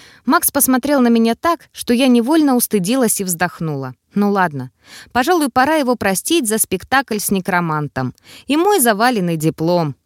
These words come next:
потому что иначе моя логика даже для меня слишком женская. На свидание пошла и сидит, надувшись в уголочке.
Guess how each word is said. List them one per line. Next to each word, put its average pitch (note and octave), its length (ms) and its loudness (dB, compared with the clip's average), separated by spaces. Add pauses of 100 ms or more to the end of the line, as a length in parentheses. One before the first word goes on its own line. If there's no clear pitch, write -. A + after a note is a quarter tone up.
потому A3 300 0
что G#3 200 -2
иначе A#3+ 420 -2
моя G3+ 340 0
логика A#3+ 520 -2
даже A#3+ 320 0
для B3 160 2
меня C4+ 300 2
слишком G#3 480 0
женская. F3 600 -2 (400)
На G3+ 100 0
свидание A3 580 0
пошла F3+ 580 -4 (120)
и D#3+ 80 -4
сидит, F3 500 -2
надувшись A3+ 580 -2
в C#3+ 60 -6
уголочке. C3+ 680 -6